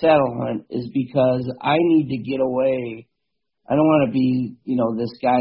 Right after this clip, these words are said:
that says I'm a professional hunter, but, you know, a lot of the guys I hunt with don't take the precautions I take.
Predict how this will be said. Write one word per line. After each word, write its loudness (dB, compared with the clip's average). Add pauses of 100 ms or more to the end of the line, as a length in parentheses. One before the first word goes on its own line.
that -8
says -6
I'm -2
a -4 (200)
professional -2
hunter, -2
but, -4 (720)
you 0
know, 0 (220)
a -2
lot 4
of -2
the 0
guys 4
I 2
hunt -2
with -2 (720)
don't 2 (640)
take -2 (140)
the -8
precautions -2
I -4
take. -8